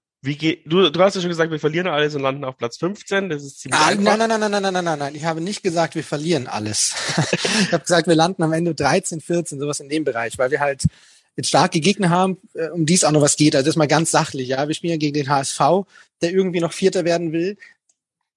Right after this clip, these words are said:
Speaker 2: Okay, ich habe gesagt sachlich, sorry. <laughs> Wir spielen heute gegen den H S V, der noch irgendwie ins Aufstiegsrennen eingreifen möchte. Wir spielen gegen Werder Bremen, die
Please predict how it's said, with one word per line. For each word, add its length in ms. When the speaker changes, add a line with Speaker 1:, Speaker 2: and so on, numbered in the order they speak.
Speaker 2:
Okay, 140
ich 60
habe 80
gesagt 180
sachlich, 320
sorry. 240
<laughs> 1200
Wir 80
spielen 200
heute 80
gegen 200
den 80
H 160
S 160
V, 280
der 80
noch 120
irgendwie 320
ins 160
Aufstiegsrennen 560
eingreifen 440
möchte. 260
Wir 60
spielen 220
gegen 200
Werder 220
Bremen, 480
die 380